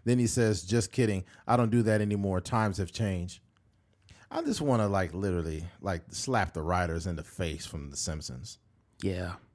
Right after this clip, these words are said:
Speaker 1: I think that when there's, like, a show that has, like, like, this is, this is satire. This is an animated series that's been on since nineteen eighty-seven.
Speaker 2: Mm-hmm.
Speaker 1: And I, I, look here,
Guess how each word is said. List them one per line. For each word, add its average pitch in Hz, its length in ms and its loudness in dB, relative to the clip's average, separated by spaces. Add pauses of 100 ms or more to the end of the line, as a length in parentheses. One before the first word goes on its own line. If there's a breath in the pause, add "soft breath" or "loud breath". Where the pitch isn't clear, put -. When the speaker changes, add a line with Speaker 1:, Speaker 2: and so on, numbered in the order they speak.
(380 soft breath)
Speaker 1:
I 123 120 0
think 139 260 0
that 127 160 6
when 123 220 4
there's, 123 280 6
like, 113 240 4
a 95 80 2
show 104 500 6
that 95 140 2
has, 95 320 2
like, 85 340 -2 (520 soft breath)
like, 262 240 2
this 254 180 2
is, 196 240 4
this 190 220 0
is 156 80 2
satire. 120 720 4
This 165 220 2
is 135 140 4
an 110 340 2
animated 143 520 4
series 127 520 4
that's 104 160 -2
been 127 180 4
on 123 240 4
since - 260 -4
nineteen 117 440 2
eighty-seven. 87 640 -4 (120)
Speaker 2:
Mm-hmm. 127 220 2 (180 loud breath)
Speaker 1:
And 160 120 4
I, 151 100 4
I, 160 140 4
look 147 260 6
here, 85 300 -2